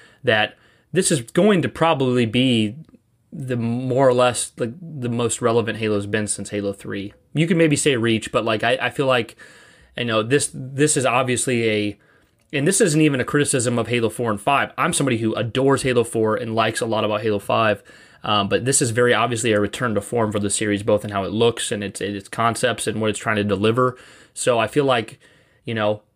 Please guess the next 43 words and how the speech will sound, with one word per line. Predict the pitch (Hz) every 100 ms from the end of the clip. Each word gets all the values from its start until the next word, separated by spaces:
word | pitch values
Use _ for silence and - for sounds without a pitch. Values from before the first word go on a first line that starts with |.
| _ -
we | 170
should | - 180
all | 185
be | 156
really | 127 208 214
excited | - - 180 170
right | 127 113
now, | 110
unless | 135 175 -
you're | 156
somebody | 180 175 151
who's | 139 127
a | 110 95
three | 143
forty-three | 139 123 - 147 143
purist | - 113 107 -
and | 107
you | 101
only | 123 123
like | 107 107
the | 107
three | 107
forty-three | 110 - 123
games, | 113 101
which | 123
I | 143
haven't | 208 202
met | 165 139
many | 143 143
of | 104
those, | 107 104
'cause | - 139
most | 170
people | 175 139 123
love | 127 127
the | 120
three | 123
forty-three | 117 113 117 113
games | 110 104 -
and | 120 123 123 110 101 -
the | 127 110
Bungie | 107 101 104
ones. | 95 95 101